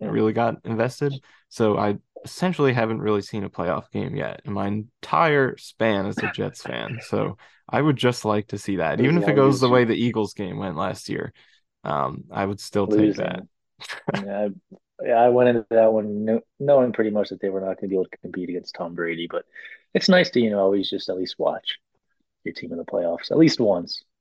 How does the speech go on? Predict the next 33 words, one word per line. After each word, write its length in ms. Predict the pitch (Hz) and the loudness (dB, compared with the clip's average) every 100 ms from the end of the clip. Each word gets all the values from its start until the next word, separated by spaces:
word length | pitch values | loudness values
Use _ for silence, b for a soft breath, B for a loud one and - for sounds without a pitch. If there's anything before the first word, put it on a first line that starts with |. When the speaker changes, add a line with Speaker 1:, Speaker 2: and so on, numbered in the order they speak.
| _ | _
Speaker 2:
It's 80 | - | 0
happened 260 | 107 95 90 | 0 0 -8
a 40 | |
couple 280 | - 90 92 | -6 -6 -6
of 80 | - | -2
times 220 | 90 - | -4 -4
for 100 | 95 | -10
me, 240 | 90 87 95 | -8 -6 2
leading 340 | 107 95 92 | 2 2 -2
to 80 | 92 | -8
a 40 | |
Super 280 | - - 85 | -6 -8 -6
Bowl 240 | 87 85 82 | -2 -2 -2
run. 260 | 85 85 - _ b b b _ | -4 -6 -12 _ b b b _
Maybe 180 | 90 95 | -6 0
that 180 | 92 90 | 2 2
will, 460 | 90 87 87 87 85 | 0 -2 -2 -4 -6
uh, 40 | - _ _ _ _ 101 | -10 _ _ _ _ -4
happen 180 | 95 92 | -2 -4
once 200 | 92 101 | -8 -4
again 200 | 98 95 | -4 -4
here 160 | 98 98 | -4 -4
with 120 | - | -2
this 160 | 104 | -2
season, 340 | - 92 87 87 | -2 -4 -6 -8
the 60 | 85 | -4
way 160 | 85 | -2
that 120 | 87 | -2
everything's 420 | 87 - 90 87 87 | -4 -10 -10 -10 -12
been 160 | 90 | -10
going 240 | 90 87 85 | -8 -8 -10
for 140 | - | -10
Philly. 360 | - 101 104 | -2 0 0